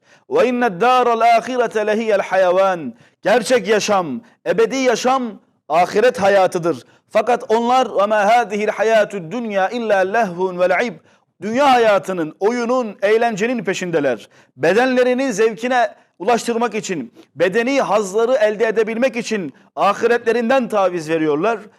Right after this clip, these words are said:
ahiretlerinden uzaklaşıyorlar ve bununla iktifa ediyorlar. وَرَضُوا بِالْحَيَاتِ الدُّنْيَا. Ve dünya hayatına razı oluyorlar.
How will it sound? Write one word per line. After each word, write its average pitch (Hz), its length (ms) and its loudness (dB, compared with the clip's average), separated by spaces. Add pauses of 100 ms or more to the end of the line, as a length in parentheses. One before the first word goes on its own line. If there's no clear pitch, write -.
(120)
ahiretlerinden 226 800 0
uzaklaşıyorlar 196 840 -2 (400)
ve 185 420 0
bununla 180 420 -4
iktifa 147 380 -4
ediyorlar. 110 380 -6
وَرَضُوا 254 760 0
بِالْحَيَاتِ 123 600 -4
الدُّنْيَا. 107 320 -10
Ve 180 120 -4
dünya 202 220 -4
hayatına 170 420 -2
razı 131 260 -2
oluyorlar. 92 480 -12